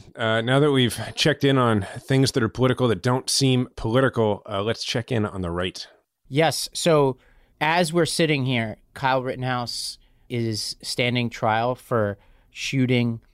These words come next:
Speaker 2: three people in Kenosha, Wisconsin. Uh, you might remember that incident.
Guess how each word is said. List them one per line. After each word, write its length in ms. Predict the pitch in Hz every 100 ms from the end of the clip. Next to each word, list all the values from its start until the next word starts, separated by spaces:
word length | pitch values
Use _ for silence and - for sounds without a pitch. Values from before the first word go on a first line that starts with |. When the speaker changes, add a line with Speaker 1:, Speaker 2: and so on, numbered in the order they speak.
| _ -
Speaker 2:
three 540 | - - 113 120 123
people 600 | 120 - 120 131 135 135 -
in 140 | 123
Kenosha, 420 | - 120 117 -
Wisconsin. 880 | 113 113 - 120 120 - 160 190 185 _ -
Uh, 320 | 135 113 110
you 120 | 117
might 200 | 117 113
remember 320 | 120 113 113 117
that 180 | 113
incident. 480 | 117 127 - 147 160